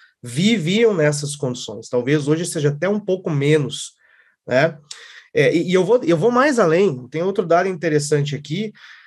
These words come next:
É, hoje temos aí população mundial cerca de sete bilhões de pessoas. A partir de mil novecentos e oitenta, a partir da década de oitenta, mais de um bilhão de pessoas,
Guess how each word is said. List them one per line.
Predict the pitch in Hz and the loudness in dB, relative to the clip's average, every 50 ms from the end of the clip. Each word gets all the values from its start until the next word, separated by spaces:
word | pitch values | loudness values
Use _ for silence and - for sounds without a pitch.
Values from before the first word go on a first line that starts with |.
| _ _ - | _ _ -2
É, | 117 127 127 - | 0 2 4 4
hoje | 127 156 160 156 170 | 4 4 2 0 -2
temos | 175 170 170 170 180 165 139 | 0 0 0 0 0 -2 0
aí | 160 156 160 160 156 143 | 0 2 2 2 2 0
população | 143 - 147 151 147 139 139 143 - 156 156 | 0 -4 -2 -2 -2 -2 -2 -2 -2 0 2
mundial | 156 151 147 147 147 151 151 | 2 2 2 2 2 2 2
cerca | 151 151 147 143 147 139 | 2 0 -2 0 -2 -4
de | 123 | -4
sete | - - 160 165 196 196 - 190 | -4 -2 0 0 0 -2 -4 -4
bilhões | 151 147 143 139 147 151 160 151 | -2 0 2 2 4 2 2 0
de | 143 143 | -2 -4
pessoas. | 147 139 123 - - - 143 165 196 196 156 - - - - _ - - - _ _ - | -6 -6 -6 -6 -4 0 2 4 4 4 2 2 0 -8 -12 _ -20 -20 -20 _ _ -2
A | 139 156 | -2 0
partir | 147 196 185 170 160 - - 240 247 | 2 2 2 0 0 -2 0 0 0
de | 220 196 220 | 2 2 2
mil | 196 180 180 190 202 240 285 320 330 | 2 2 2 2 4 4 4 4 4
novecentos | 311 302 285 269 226 226 196 - - - 208 214 226 226 226 226 196 175 180 | 2 2 2 2 0 -2 -6 -6 -4 -2 2 2 2 2 0 -4 -4 -2 0
e | |
oitenta, | 196 202 196 185 147 147 - _ - 190 196 220 233 233 208 - _ - 139 123 123 117 110 - _ _ _ | 2 2 2 0 -2 -8 -10 _ -2 0 2 2 2 0 -2 -6 _ 0 2 2 2 0 -4 -8 _ _ _
a | - 123 | -18 -12
partir | - - 131 147 - 190 | -8 -8 -6 -6 -4 -2
da | 185 214 208 | 0 0 2
década | 165 156 175 202 202 - 175 170 | 2 2 0 0 0 0 -2 -2
de | 147 143 139 151 | -2 -2 0 2
oitenta, | 180 208 220 202 - - 151 160 190 214 226 214 - 120 - - _ _ - - - - - - - - - _ - | 2 2 2 0 -2 -2 0 2 2 2 2 0 -4 -8 -8 -10 _ _ -20 -20 -20 -20 -20 -20 -20 -20 -16 _ -2
mais | 143 151 180 202 226 240 190 | 2 2 4 4 2 2 0
de | 170 185 214 156 - _ - | 0 -2 -2 -2 -4 _ 0
um | 247 247 254 302 320 330 320 240 | 2 4 4 4 4 2 0 -2
bilhão | 156 143 143 - 202 262 302 311 277 247 233 220 233 262 269 254 | -4 -4 -2 0 2 2 2 2 2 2 2 2 2 2 0 -2
de | 208 208 208 | -6 -8 -8
pessoas, | - - 190 - - - - 151 156 170 175 175 175 - - - - - | -6 -4 -4 -4 -4 -4 -2 0 0 0 0 -2 -4 -6 -8 -10 -12 -16